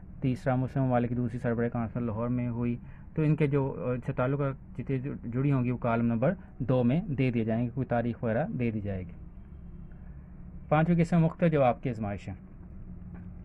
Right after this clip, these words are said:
कि मुख्तलिफ जवाब की आजमाइश बनावट के लिहाज से बहुत सादा है। ये हर जगह पुर करने के सवालात से मिलती जुलती है। इनमें एक लफ्ज़ की हर जगह नहीं बल्कि छोड़े जाते, बल्कि उम्मीदवार को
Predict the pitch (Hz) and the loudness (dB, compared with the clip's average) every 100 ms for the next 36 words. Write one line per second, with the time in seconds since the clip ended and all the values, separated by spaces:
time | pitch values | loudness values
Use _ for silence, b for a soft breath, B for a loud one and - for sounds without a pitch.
0 | - 147 160 175 165 156 156 156 143 143 | 0 4 4 6 8 8 8 4 2 2
1 | - 135 139 147 147 135 135 123 131 131 | 0 0 2 2 2 2 0 -2 -2 0
2 | 120 135 143 135 131 131 135 131 135 135 | 0 2 2 0 -2 0 0 -2 -4 -2
3 | 120 120 - 120 113 113 185 240 160 135 | -2 -2 -2 0 2 0 0 -2 0 0
4 | 127 117 107 117 117 135 139 135 143 143 | 0 -2 -2 -2 0 2 2 2 -2 -2
5 | 131 131 123 120 120 123 120 123 120 117 | -4 -4 -2 -2 0 0 0 0 0 -4
6 | - - 117 117 123 120 160 143 120 117 | -8 -4 -2 -2 -2 0 2 2 2 0
7 | 117 - 170 | 0 2 0